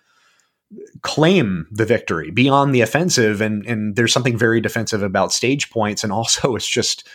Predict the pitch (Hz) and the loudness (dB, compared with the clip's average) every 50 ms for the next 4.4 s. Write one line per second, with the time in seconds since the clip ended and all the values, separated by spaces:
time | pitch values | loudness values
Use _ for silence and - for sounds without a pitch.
0 | - - - _ _ - 120 120 - - - - - 165 185 180 143 123 120 110 | -20 -20 -20 _ _ -4 -4 -4 -4 -6 -10 -4 0 2 2 4 4 4 4 4
1 | 113 113 98 - - 76 76 - - - 196 208 196 123 90 - - - 85 76 | 4 2 2 0 -4 -6 -4 0 2 4 4 4 4 2 0 -2 -4 -6 -6 -6
2 | 64 65 - - - - - - _ _ _ _ _ _ _ - 107 107 107 104 | -4 -4 -4 -6 -6 -6 -10 -16 _ _ _ _ _ _ _ -2 0 2 2 2
3 | 104 98 - 117 104 101 101 104 - - 127 113 110 110 107 104 101 98 92 90 | 2 0 0 0 0 0 0 0 2 2 2 2 2 2 0 0 -2 -2 -4 -4
4 | 87 92 - 92 82 80 - | -6 -6 -8 -10 -12 -14 -16